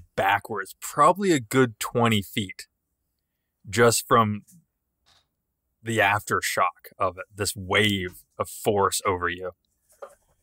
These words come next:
And you're gonna slam into another wall. Those of you in the central chamber d-, aren't exposed as much to this because the, the doorways between them are small. But you're gonna feel your chamber kind of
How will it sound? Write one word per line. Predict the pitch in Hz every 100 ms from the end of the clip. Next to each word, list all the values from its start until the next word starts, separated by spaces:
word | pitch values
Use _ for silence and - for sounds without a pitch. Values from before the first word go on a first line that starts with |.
| _
And | -
you're | 107
gonna | 113 101 101 _
slam | - - - 127 127 120
into | 117 117 110
another | 98 98 95 90
wall. | 87 95 92 92 - - _ _ _ _ _ _ _ -
Those | 104 151 180
of | 156
you | 160
in | 139
the | 117
central | - 139 139 110
chamber | - 120 104 95 95 98 - - 107 _ _ -
d-, | 143 -
aren't | 120 127 - -
exposed | 123 - - - 117 113 98
as | 101 101
much | 98 -
to | 95
this | 98 -
because | 98 107 98 90
the, | 95 98
the | 104 98
doorways | 107 123 120 113 104 -
between | 98 - 107
them | 98 98 95 90 -
are | 98
small. | 87 - 107 101 98 90 - _ _ _ _ _ _ _
But | - 127
you're | 127 117
gonna | 131 117
feel | - 135 123
your | 110 127
chamber | 131 - 127 113 110
kind | - 127 113
of | 101 95